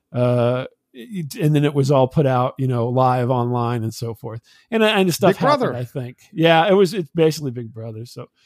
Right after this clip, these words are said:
Speaker 2: Big
Speaker 1: but I
Speaker 2: Brother.
Speaker 1: think they had, uh, ba-, they had, um, uh, he also did a thing where he lived, uh, twenty-four hour live stream for six months and
Speaker 2: Whoa.
Speaker 1: stuff like that. But it was like, there was, you know, cameras in the bathroom and all kinds of stuff like that. So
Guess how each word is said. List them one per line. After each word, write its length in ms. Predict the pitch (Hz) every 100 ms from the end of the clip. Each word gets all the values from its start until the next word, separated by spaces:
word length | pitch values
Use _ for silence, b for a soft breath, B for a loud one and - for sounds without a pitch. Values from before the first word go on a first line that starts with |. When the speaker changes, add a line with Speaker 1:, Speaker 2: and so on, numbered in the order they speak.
| -
Speaker 2:
Big 140 | 170
Speaker 1:
but 80 | 170
I 20 | 180
Speaker 2:
Brother. 60 | 202
Speaker 1:
think 140 | 220
they 140 | 202 202
had, 320 | 190 170 156
uh, 160 | 151
ba-, 180 | 139 160 165
they 180 | 156
had, 380 | 170 170 156 139
um, 500 | 131 127 123 117 127 _ _ - b b b b _ _ -
uh, 460 | 123 127 117 113 117
he 220 | 143 156
also 200 | 160 160
did 160 | 165 160
a 40 |
thing 200 | 151 165
where 140 | 151 147
he 60 |
lived, 340 | 139 147 139 127 - -
uh, 360 | 143 135 131 135 - _ - - _ 240
twenty-four 360 | 165 175 175 160
hour 180 | 147
live 280 | 143 139 143
stream 300 | - 156 143
for 120 | 135
six 320 | 139 - 147 -
months 680 | 135 135 139 - - - - _ _ _ _ -
and 320 | 131 131 131
Speaker 2:
Whoa. 40 |
Speaker 1:
stuff 160 | - -
like 140 | 135
that. 180 | 131 131
But 80 | 160
it 40 |
was 100 | 180
like, 200 | 170 160
there 140 | 202 170
was, 160 | 151 120 170 151
you 120 | - 143
know, 160 | 131
cameras 380 | 135 160 151 139
in 60 | 135
the 60 |
bathroom 580 | 117 127 127 123 135 127
and 80 | 123
all 120 | 117
kinds 280 | - 120 117
of 60 | 113
stuff 280 | - 117
like 140 | 120 110
that. 280 | - - -
So 300 | - 117 127